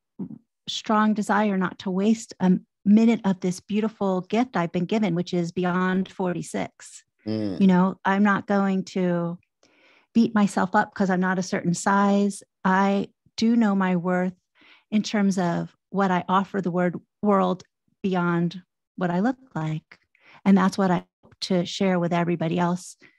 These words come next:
Speaker 1: um, either visually or through their podcasts, that, that you can go through things and also come out the other side and be, and, and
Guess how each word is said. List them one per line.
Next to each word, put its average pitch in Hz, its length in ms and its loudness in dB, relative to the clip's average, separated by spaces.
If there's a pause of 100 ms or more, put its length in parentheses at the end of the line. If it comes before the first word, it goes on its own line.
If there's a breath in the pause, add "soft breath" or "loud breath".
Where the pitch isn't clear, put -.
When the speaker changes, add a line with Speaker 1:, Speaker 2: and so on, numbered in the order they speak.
(280 soft breath)
Speaker 1:
um, 170 420 2 (600)
either 180 260 4
visually 170 580 0
or 160 220 0
through 180 160 -4
their 156 160 -4
podcasts, 160 560 -4
that, - 140 -6 (160)
that 180 160 2
you 208 160 6
can 196 180 0
go 180 180 4
through 208 200 0
things 170 540 0
and 175 200 2
also 165 300 -4
come 175 200 -4
out - 160 -4
the - 120 -6
other - 180 -8
side - 480 -10 (100)
and 175 140 4
be, 185 260 2
and, 180 260 6 (140)
and 170 300 2